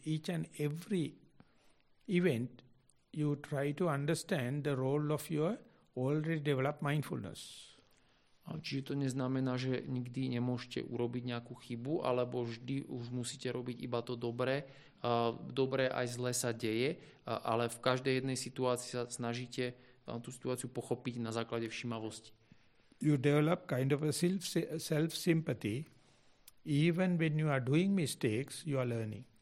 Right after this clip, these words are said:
Speaker 2: A rozviniete akú-, akúsi, a, s-, sympatiu voči sebe, a, a, náklonnosť voči sebe,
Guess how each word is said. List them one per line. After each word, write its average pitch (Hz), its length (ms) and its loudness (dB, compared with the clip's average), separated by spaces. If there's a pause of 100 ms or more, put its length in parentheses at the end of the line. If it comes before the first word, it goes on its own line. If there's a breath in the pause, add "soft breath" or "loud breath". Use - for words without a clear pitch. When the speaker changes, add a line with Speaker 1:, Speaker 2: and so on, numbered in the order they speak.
(680 soft breath)
Speaker 2:
A 123 240 0
rozviniete 135 640 0
akú-, - 400 -8
akúsi, 131 720 -6
a, 117 320 -4 (320)
s-, - 240 -8 (160)
sympatiu 131 800 -4
voči 120 400 -8
sebe, 131 560 -2
a, 117 320 -4
a, 117 40 -10 (840 loud breath)
náklonnosť 120 500 -2
voči 123 220 -4
sebe, 127 320 0